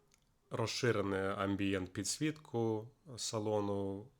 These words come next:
багатокольорно, також з підсвічуванням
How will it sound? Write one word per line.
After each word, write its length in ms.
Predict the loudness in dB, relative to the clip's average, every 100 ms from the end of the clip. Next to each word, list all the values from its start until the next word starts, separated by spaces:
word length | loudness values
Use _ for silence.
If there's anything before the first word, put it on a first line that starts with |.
| _ _ _ _ _ _ _ -10
багатокольорно, 1200 | 0 2 2 2 -2 0 2 2 2 0 -2 -2
також 640 | -6 -6 -2 -2 -2 -4
з 80 | -6
підсвічуванням 1120 | -4 -4 -2 -2 -2 -2 0 0 2 2 0